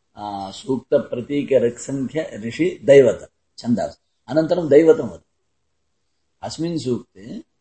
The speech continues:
एषः ऋषिः आभिः ऋग्भिः कं स्तौति? तत्र सर्वासां,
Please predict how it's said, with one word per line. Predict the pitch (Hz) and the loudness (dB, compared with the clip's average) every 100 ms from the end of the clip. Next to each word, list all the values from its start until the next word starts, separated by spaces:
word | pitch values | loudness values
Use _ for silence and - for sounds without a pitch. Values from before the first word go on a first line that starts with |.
| _ _ _ _ _ - | _ _ _ _ _ -6
एषः | 110 120 135 123 117 107 | 0 0 2 2 0 -2
ऋषिः | 90 - 107 - - 98 _ _ _ - | -6 -12 -14 -14 -20 _ _ _ _ -10
आभिः | 113 104 123 117 120 113 95 | -8 -4 0 2 2 0 -6
ऋग्भिः | 104 92 113 85 90 _ _ _ _ _ _ _ | -14 -12 -12 -12 -16 _ _ _ _ _ _ _
कं | 160 175 | -2 -2
स्तौति? | - 147 131 101 110 101 98 - _ _ _ _ _ _ _ _ _ _ _ _ _ _ _ _ _ _ _ 127 | 0 2 2 0 -8 -8 -12 -20 _ _ _ _ _ _ _ _ _ _ _ _ _ _ _ _ _ _ _ -6
तत्र | 113 123 | -4 -4
सर्वासां, | - 107 123 143 131 135 139 | -4 -2 4 6 6 0 -2